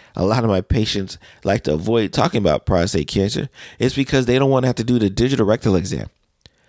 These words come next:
They don't wanna have, you know, a doctor stick, stick their finger in their butt, which,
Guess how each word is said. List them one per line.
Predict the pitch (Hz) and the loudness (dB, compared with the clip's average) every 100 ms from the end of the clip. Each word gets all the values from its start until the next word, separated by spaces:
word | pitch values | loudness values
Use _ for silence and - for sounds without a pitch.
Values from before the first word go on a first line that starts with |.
| _ _ - | _ _ -4
They | 101 | 0
don't | 123 131 | 2 2
wanna | 131 123 | 2 0
have, | 123 135 131 - - - - - | 0 0 0 -2 -10 -20 -20 -10
you | - 131 | -4 0
know, | 101 117 147 | 2 0 -2
a | 123 | -2
doctor | 127 123 - 117 139 208 | 0 -2 0 -2 -2 -4
stick, | - 311 - | -2 -2 -4
stick | - 220 208 | -6 -2 0
their | 143 | 0
finger | 123 110 101 | 0 2 2
in | 98 | 2
their | 85 | 0
butt, | - - _ | 0 -2 _
which, | 359 330 - | -4 -2 -4